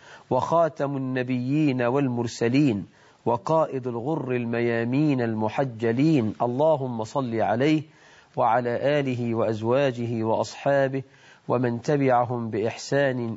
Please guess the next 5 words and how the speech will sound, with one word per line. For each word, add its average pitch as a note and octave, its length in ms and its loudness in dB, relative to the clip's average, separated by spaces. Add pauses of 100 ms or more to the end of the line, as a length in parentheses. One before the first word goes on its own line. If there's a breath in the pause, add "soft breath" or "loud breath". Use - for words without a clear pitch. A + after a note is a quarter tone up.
(120)
إلى A#2+ 400 2
يوم B2+ 280 2
الدين. D3+ 600 0 (1160)
أما A#2 380 2
بعد، B2+ 520 0